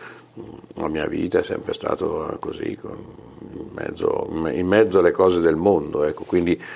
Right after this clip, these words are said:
non c'è stata una premeditazione, non c'era... Un, un, un obiettivo. Sì, certo, volevo fare lo psichiatra, questo è ovvio, eh, però poi come l'ho fatto io è stato anche un modo molto diverso rispetto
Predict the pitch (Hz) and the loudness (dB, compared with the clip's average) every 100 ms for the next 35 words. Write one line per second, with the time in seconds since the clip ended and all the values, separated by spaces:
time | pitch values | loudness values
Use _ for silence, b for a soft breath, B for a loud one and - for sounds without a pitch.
0 | B - 101 - 143 - 113 98 92 87 | B 0 4 6 6 6 2 4 2 2
1 | 104 98 92 82 80 80 82 - 98 87 | 4 4 6 2 2 2 2 4 6 6
2 | 80 76 78 - 98 95 82 B B B | 4 0 0 4 6 6 4 B B B
3 | B _ - 85 85 85 82 82 82 82 | B _ -6 -4 -4 -4 -4 -4 -4 -4
4 | 82 71 90 95 85 92 87 - 104 98 | -6 -4 0 0 2 2 2 0 2 4
5 | 90 87 87 85 82 160 110 - 113 82 | 6 6 8 8 8 6 2 4 4 4
6 | 85 90 98 90 80 - 76 87 73 73 | 4 6 6 6 4 2 2 4 4 2
7 | 71 69 76 73 80 73 69 62 58 76 | -2 0 2 4 4 2 0 2 2 -2
8 | - 123 123 135 131 120 104 92 110 104 | 6 6 8 4 4 4 4 4 4 2
9 | - 104 131 113 - 90 90 87 87 82 | 2 2 4 4 4 0 0 -2 -2 -4
10 | 87 90 82 85 85 - 76 85 101 90 | 0 0 0 0 -2 -4 0 4 4 4
11 | 87 82 - 80 - 80 | 0 -6 2 2 2 -4